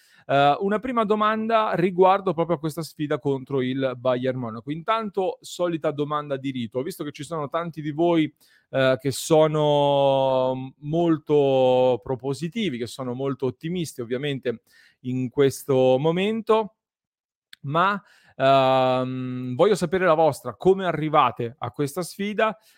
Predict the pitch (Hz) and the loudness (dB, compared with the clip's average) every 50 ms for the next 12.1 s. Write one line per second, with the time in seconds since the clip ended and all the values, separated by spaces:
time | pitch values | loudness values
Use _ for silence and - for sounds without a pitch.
0 | _ _ _ 127 127 131 131 131 127 127 127 127 127 127 127 - - 139 143 165 | _ _ _ 0 2 2 2 2 2 2 2 2 0 0 -2 -2 -2 0 0 2
1 | 185 170 151 - - - - 131 123 123 120 117 113 - 131 143 139 - 160 151 | 2 2 0 -2 -6 -6 -4 -2 -2 -2 -2 -4 -6 -4 -2 -2 0 0 0 -2
2 | 135 - 135 131 139 123 135 127 143 147 156 147 - 156 151 123 135 120 - 139 | -2 -4 -4 -4 -4 -4 -4 -2 -2 -2 -2 -2 -2 -4 -4 -2 -4 -4 -2 -2
3 | 131 127 160 156 147 127 131 143 151 147 - 180 180 180 190 185 147 123 120 123 | -2 0 0 0 0 0 0 0 0 0 -2 -4 -2 -2 -2 -2 -2 -2 -2 -2
4 | 127 147 160 156 147 135 - - 147 143 139 - 156 170 151 - - 131 139 147 | -2 0 -2 -2 -2 -4 -4 -4 -4 -4 -4 -4 -6 -6 -6 -6 -6 -6 -6 -6
5 | 147 143 156 156 175 175 147 139 - - 139 117 127 123 117 131 147 147 - - | -4 -4 -4 -2 -2 -2 -2 -4 -4 -6 -6 -4 -4 -4 -2 0 -2 -2 -2 -2
6 | 151 160 156 127 120 110 110 110 110 117 117 110 117 113 110 - 127 110 - 135 | -4 -2 -2 0 0 0 0 0 -2 -4 -4 -4 -6 -6 -6 -6 -8 -6 -4 -4
7 | 120 117 120 131 123 123 123 120 117 117 120 117 - 135 120 120 113 - 117 113 | -4 -2 -2 -2 0 0 -2 -2 -2 -2 -2 -2 -4 -6 -8 -8 -8 -8 -8 -6
8 | 110 113 104 110 117 110 117 110 98 98 - 107 - _ _ - - - - _ | -6 -6 -6 -8 -6 -6 -4 -4 -4 -4 -6 -10 -16 _ _ -20 -20 -20 -20 _
9 | _ - 170 165 - - 220 214 196 190 202 196 196 208 214 214 220 220 - - | _ -4 -4 0 2 4 4 4 4 4 4 6 8 8 8 6 4 2 0 -6
10 | - 170 - - 151 143 143 160 - 135 - - 156 - - - 165 117 - 127 | -12 -14 -6 -4 -2 -2 -2 -4 -6 -8 -6 -6 -6 -8 -6 -6 -10 -10 -8 -2
11 | 113 160 165 160 175 160 139 - - 151 156 147 - - 151 160 165 139 160 170 | 0 0 0 0 0 -4 -2 -2 -2 -2 -2 -2 -2 -2 -2 0 0 0 0 -2
12 | 175 175 | -2 -4